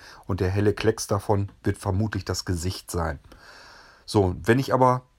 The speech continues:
äh, auf mein iPhone gucke und das Bild, den Bildschirm ganz nah heranhole, dann muss ich die Brille, ähm, hochsetzen, so dass ich,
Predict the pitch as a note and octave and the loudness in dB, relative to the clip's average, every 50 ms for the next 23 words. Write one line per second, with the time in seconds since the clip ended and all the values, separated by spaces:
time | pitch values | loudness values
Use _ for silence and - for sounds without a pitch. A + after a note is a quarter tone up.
0 | _ _ _ _ - G2+ G2+ G2+ G2+ - - - - B2 A#2+ A#2 A2 - - D#3+ | _ _ _ _ -2 0 2 2 0 0 -2 0 2 2 2 2 2 -2 -2 -4
1 | F3 - - C3 G2+ F#2 - G#2 F2+ - - F#2 F#2 F2+ G2 F#2+ - - - - | -2 0 0 -2 0 0 -2 -4 -4 -2 -2 -4 -2 -2 -4 -6 -6 -6 -2 -2
2 | C3 B2+ A2 G#2 G#2 C3 D#3+ - - C#3 A2+ G#2 A#2 G#2+ - - A#2 A2+ A2 A2 | -2 0 0 -2 -2 -2 -2 -2 -2 -2 -2 -2 -2 -2 -2 -2 0 0 0 2
3 | G#2+ G2+ G2 A#2+ D3 E3 C#3+ A#2 A#2+ F#2+ G2 F#2+ G2+ A2 - G#2 G2+ - - - | 0 0 -2 -2 -4 -4 -4 -2 -2 -2 -2 -2 -4 -4 -4 -6 -6 -6 -8 -10
4 | - G2 A2+ B2+ C3 A2+ G2+ G2 - _ _ _ _ _ - - - F2+ F2+ F2+ | -6 -2 0 2 4 4 2 2 -2 _ _ _ _ _ -14 -6 -4 -2 -2 -2
5 | F2+ F#2 - G2+ F#2 - - - F#2+ F2+ - - - B2+ C3 C3 - G#2 G2+ G2+ | -2 -2 -2 -2 -2 -2 -2 -2 -2 -2 -2 -2 -2 -2 -2 -2 -2 -2 -2 -2
6 | G2+ F#2+ - G2 - - | -2 -4 -4 -8 -8 -10